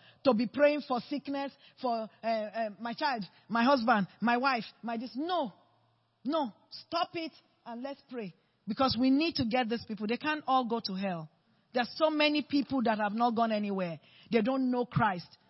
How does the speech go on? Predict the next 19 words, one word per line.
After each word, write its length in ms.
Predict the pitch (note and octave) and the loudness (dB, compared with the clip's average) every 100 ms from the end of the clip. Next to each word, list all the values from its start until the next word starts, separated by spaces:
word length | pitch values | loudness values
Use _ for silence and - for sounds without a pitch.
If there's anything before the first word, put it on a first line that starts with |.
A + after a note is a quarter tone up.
| _ _ _ _ | _ _ _ _
Coca-Cola 600 | C#4+ C4 D#4 E4 D4+ C#4 - | 6 10 8 8 4 2 0
self 160 | C#4 A#3+ | -4 -2
is 100 | A3 | 0
more 220 | C4 C#4 | 2 2
popular 420 | C4+ B3 B3+ B3 A3 | 0 -2 4 4 4
than, 320 | G#3+ G3 G3 | 0 0 -4
than, 300 | F#3 G#3 G3 | -4 -2 0
than 180 | G3+ G3 | -2 0
Jesus. 500 | F#3+ B3 G3+ F3 - - _ _ _ E3 | 0 -2 -2 -6 -8 -16 _ _ _ -12
Everybody 480 | A#3 C4+ C#4 C4 B3 | -8 -6 -2 -2 0
knows 260 | A#3 C4 - | 0 0 -2
Coke. 200 | - A#3 F#3+ | -2 -4 -2
They 140 | G3+ | -6
drink 240 | G3 C4 | -4 -4
soda. 400 | - A#3 A3 E3 - _ _ _ _ _ - | -4 -4 -4 -8 -12 _ _ _ _ _ -10
Uh, 120 | A#3+ | -8
someone, 420 | - C#4+ C#4+ C4 | -4 -4 -2 -4
someone 300 | A#3+ C#4 C#4 A#3+ | -6 -2 -2 0
asked, 260 | A#3+ A#3 | 0 -2